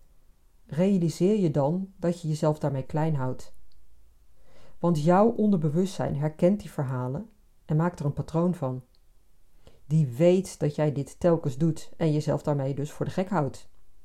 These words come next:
Die weet dat jij je niet aan je eigen belofte houdt. Dat je onbetrouwbaar bent. Die weet dat dit <laughs> dus jouw gewoonte is.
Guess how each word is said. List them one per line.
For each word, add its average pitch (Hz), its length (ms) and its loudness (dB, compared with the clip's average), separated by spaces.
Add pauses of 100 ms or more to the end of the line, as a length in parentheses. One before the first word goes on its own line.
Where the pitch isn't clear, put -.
(1000)
Die 151 220 4
weet 165 520 4
dat 147 160 2
jij 156 220 4
je 143 100 4
niet 170 340 4
aan 156 140 2
je 156 80 2
eigen 147 260 -2
belofte 202 360 0
houdt. 131 400 -4 (1000)
Dat 165 180 0
je - 100 -2
onbetrouwbaar 175 680 2
bent. 131 400 -2 (1080)
Die 156 180 2
weet 175 420 4
dat - 400 -4 (240)
dit 170 420 2
<laughs> 147 60 0
dus - 180 0
jouw 151 140 2
gewoonte 208 480 4
is. - 320 -2